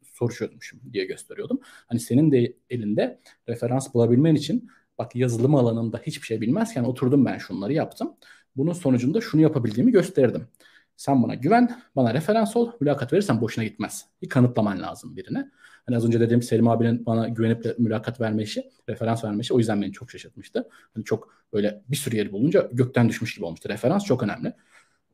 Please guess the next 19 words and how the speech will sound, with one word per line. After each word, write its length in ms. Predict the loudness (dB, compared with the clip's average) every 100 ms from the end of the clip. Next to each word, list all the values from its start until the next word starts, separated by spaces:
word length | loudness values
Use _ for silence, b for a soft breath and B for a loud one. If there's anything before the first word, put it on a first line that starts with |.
| 2
Ee, 260 | 4 6 4 0 B B 0
referans 500 | 2 4 2 0 -6 B -2
olduğunu 280 | 2 6 6
varsayıyorum, 600 | 4 2 -2 2 2 4
mülakat 320 | 2 0 -2
da 60 | -2
aldığını 240 | -2 -4
varsayıyorum. 500 | -6 -8 -8 -4 -6 -8 B -6
Mülakat 280 | -4 -2
aldıktan 340 | 2 2 2 0
sonraki 360 | 0 0 -2
kısımda 540 | -4 0 4 4 4 -4 B B B B
hani 320 | 2 2 2
ş-, 160 | -6 -6
bir 320 | -6 -2 -2
iki 140 | 0 0
tane 240 | 0 0
şeyi 200 | 0 0
sorarlar. 540 | 2 2 2 0 -4